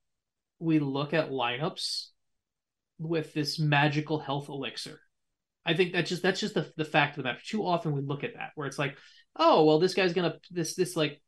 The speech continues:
like, when this guy gets back from, from injury, every, everyone else can remain healthy."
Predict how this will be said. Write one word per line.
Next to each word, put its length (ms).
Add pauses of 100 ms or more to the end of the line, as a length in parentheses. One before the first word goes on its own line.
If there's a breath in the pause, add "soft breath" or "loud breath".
(480)
like, 160
when 140
this 160
guy 120
gets 180
back 260
from, 300
from 180
injury, 440
every, 240
everyone 260
else 200
can 160
remain 200
healthy." 320